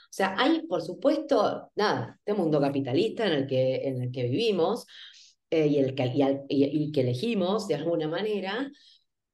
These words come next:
eh, es así. Hay cosas que tenés que, tenés que ir a laburar, y capaz para ir a laburar tenés que, no sé, la manera que elegiste, más barata, más rápida, lo que sea, es que pa-, te pase a buscar un compañero, una compañera,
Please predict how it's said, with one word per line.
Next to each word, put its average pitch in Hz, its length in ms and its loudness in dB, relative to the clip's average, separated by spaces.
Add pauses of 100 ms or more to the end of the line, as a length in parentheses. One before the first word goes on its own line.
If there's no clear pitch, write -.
eh, 143 640 2
es 156 120 -4
así. 214 460 2
Hay 139 100 2
cosas 190 220 2
que 165 60 2
tenés 123 180 -2
que, - 100 -8
tenés 123 220 -2
que 139 60 2
ir 120 60 0
a 117 40 -2
laburar, 240 540 4
y 208 60 0
capaz - 260 -8
para 147 120 -2
ir 147 80 0
a 147 40 -2
laburar 196 640 0
tenés 156 240 0
que, 165 140 -2
no 156 80 -2
sé, 147 340 -2 (380)
la 156 420 4
manera 170 340 4
que 185 80 2
elegiste, 180 460 -2
más 170 120 -4
barata, 185 440 0
más 165 140 -4
rápida, 180 320 0
lo 151 100 2
que 165 80 0
sea, 156 320 2
es 151 160 -4
que 165 240 0
pa-, 156 160 -4
te 170 100 -2
pase 180 220 -2
a 175 40 4
buscar 190 300 0
un 190 80 -4
compañero, 190 440 2
una 175 120 -2
compañera, 190 640 -2